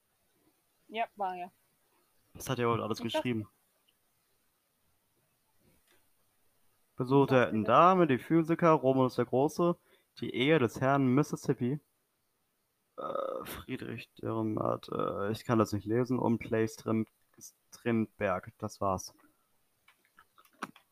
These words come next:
Speaker 1: Hm.
Speaker 2: Hm.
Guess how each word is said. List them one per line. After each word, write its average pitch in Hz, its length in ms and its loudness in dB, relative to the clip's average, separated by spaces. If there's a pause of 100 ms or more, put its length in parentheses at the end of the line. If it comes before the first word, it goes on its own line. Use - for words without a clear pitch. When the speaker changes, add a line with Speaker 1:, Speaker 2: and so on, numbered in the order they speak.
(2250)
Speaker 1:
Hm. 208 200 -4 (3250)
Speaker 2:
Hm. 113 160 -2